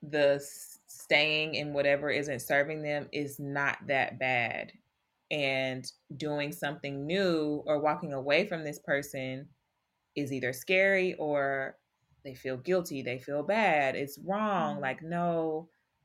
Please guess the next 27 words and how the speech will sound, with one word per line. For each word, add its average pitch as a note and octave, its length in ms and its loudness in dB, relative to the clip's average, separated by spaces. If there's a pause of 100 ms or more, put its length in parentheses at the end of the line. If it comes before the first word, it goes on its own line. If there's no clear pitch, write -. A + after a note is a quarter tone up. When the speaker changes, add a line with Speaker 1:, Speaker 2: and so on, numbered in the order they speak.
(180)
Speaker 1:
they F3 120 6
need, E3 360 -2
they F3 140 4
just D#3+ 220 -2
need C3+ 120 -6
support, E3 680 0
or C3 500 0 (1000)
"No, E3 180 0
this E3 180 0
is C#3+ 120 -12
really C#3 220 -4
worth F3 320 0
it. E3 220 -2
Maybe D#3+ 500 0
at F#2+ 80 -4
some E3 240 -2
point D#3 280 -4
I'll, C3+ 360 -2 (100)
I'll C3+ 180 -6
get D#3+ 300 -2
this C#3 200 -4
outcome D3 460 -2
that C3 120 -2
I B2+ 60 -2
really B2 300 -6
want." D#3+ 500 -2
Like, B2+ 340 -2